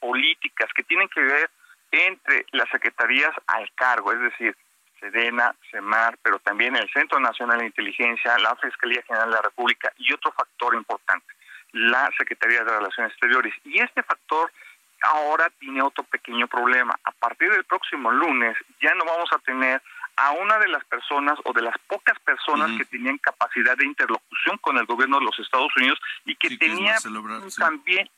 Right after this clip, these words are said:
Speaker 1: exactamente, la posibilidad de diálogo con unos y con otros, o sea, tenía buen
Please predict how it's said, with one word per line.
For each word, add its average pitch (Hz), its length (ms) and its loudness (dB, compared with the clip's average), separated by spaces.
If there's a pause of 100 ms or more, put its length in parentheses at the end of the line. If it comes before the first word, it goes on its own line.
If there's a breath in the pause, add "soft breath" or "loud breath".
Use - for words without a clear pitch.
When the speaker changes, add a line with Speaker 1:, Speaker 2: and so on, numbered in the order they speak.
Speaker 1:
exactamente, 151 960 -2 (240 loud breath)
la 139 240 4
posibilidad 143 720 0
de 170 120 2
diálogo 165 540 2
con 143 220 0
unos 165 320 0
y 151 60 -6
con 147 260 2
otros, 165 340 0
o 113 60 -4
sea, 135 180 2
tenía 156 460 2 (300 loud breath)
buen 156 340 0